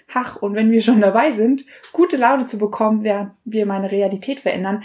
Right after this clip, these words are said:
da fällt mir der Abgrenzungsbooster für Grenzenlose ein. Und wie du aus tausend Träumen ein Business machst, Kurse, alle umgesetzt, bis zum Ende, mit legaler Unterstützung. Und wo wir schon bei den tausend sind,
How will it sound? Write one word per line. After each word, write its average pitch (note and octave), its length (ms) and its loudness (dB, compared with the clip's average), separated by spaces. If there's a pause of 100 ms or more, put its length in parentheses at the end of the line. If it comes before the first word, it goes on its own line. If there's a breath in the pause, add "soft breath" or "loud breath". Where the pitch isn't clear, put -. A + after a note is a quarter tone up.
(140 loud breath)
da A3+ 100 2
fällt C#4+ 300 0
mir A#3+ 80 -2
der A3 240 0
Abgrenzungsbooster G#3 1000 -2
für G#3 160 -10
Grenzenlose G#3+ 640 -4
ein. D#3+ 360 -12 (680)
Und A3+ 380 0 (300)
wie A#3+ 180 -2
du D4+ 120 2
aus - 180 -2
tausend D4 360 -2
Träumen B3 180 -4
ein A#3+ 120 -4
Business - 300 -10
machst, - 460 -14
Kurse, A#3 580 -2 (100)
alle F4 260 0
umgesetzt, B3 560 -2 (200 soft breath)
bis D4+ 240 0
zum B3+ 140 0
Ende, F3 420 -2 (400)
mit E3+ 260 -6
legaler D4 400 0
Unterstützung. F#3+ 720 -4 (640)
Und G#3+ 180 0
wo C4+ 140 0
wir D#4 100 2
schon C4+ 240 0
bei B3 140 2
den A3 160 0
tausend C#4 480 -2
sind, F#3 480 -8